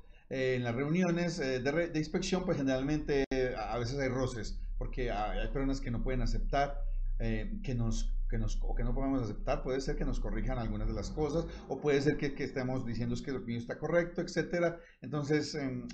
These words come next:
estas son menos estresantes. Eh,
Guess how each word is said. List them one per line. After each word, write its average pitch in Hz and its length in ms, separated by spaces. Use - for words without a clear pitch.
estas 151 240
son 156 120
menos 143 220
estresantes. 160 720
Eh, 147 920